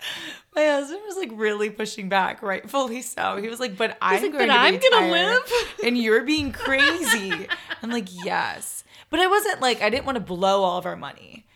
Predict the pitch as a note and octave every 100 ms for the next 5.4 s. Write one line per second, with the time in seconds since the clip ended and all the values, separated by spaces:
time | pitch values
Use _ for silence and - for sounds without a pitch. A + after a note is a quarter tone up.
0 | _ _ G3+ G#3 A#3+ G#3+ G#3+ F3 - F#3+
1 | G3 - F#3 E3+ - - F3+ F3 F3 -
2 | _ _ _ _ _ _ _ _ _ _
3 | G3 G3 F#3+ F#3 - F#3 F#3 F#3+ F3+ F#3+
4 | E3 F3 E3+ - - F3+ D#3+ D#3+ B3 D#4+
5 | F4 - -